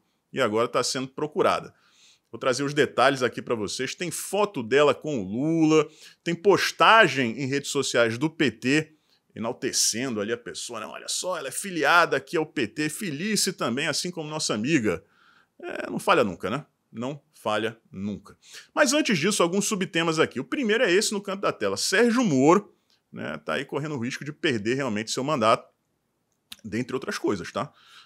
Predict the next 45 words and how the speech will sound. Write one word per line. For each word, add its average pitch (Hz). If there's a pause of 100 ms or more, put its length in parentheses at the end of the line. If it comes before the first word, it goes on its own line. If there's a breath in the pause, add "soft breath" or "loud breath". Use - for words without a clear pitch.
É, 92
foi 127
aberto 107
um 170
inquérito 165
no 117
S -
T 160
F 123
pra -
apurar 135 (380 soft breath)
possíveis 240
irregularidades 156 (360 soft breath)
na 151
delação 202
premiada, 156
primeira 220
de 156
todas, 120
né, 113
que 170
abriu 139
o 190
caminho 139
ali 117
pra 131
Operação 117
Lava 113
Jato. - (420 loud breath)
Sérgio 113
Moro, 113
que -
passou 117
aquela 123
vergonha 113
puxando 113
o 107
saco 107
do 95
Flávio 98
Dino 98
no 90
dia 80
da 71
sabatina, -